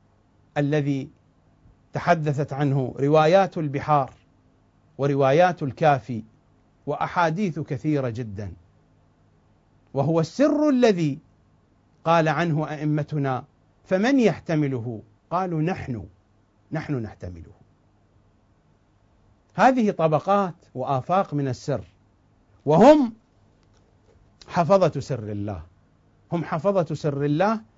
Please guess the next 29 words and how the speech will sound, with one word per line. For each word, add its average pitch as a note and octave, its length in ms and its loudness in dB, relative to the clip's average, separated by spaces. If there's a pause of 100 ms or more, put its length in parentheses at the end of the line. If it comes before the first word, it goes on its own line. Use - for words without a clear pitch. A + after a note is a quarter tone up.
(180)
في E3 100 -2
الأفق G3+ 420 -4
الذي F3+ 500 0 (240)
أشارت E3+ 480 0
إليه C#3+ 540 0 (220)
رواية D3 460 4
الكافي B2 440 -4
قبل G2+ 300 -10
قليل، G2+ 360 -10 (760)
وهم G#3+ 340 6
سر D#4 420 4
الله G3+ 460 4 (380)
في F3+ 100 -4
الأفق E3+ 420 -4
الذي D#3 480 0 (320)
أشار D#3 380 2
إليه C3 580 -2 (260)
دعاء C3+ 380 2
يوم A#2 260 -4
المبعث: G#2+ 520 -10 (960)
"خلقته E3 640 -2
فاستقر E3+ 720 -2
في B2+ 200 -6
ظلك، A2+ 360 -6 (240)
فلا D#3 280 -4
يخرج C3 420 -6
منك A2+ 320 -10
إلى G#2 280 -12
غيرك". F2+ 320 -16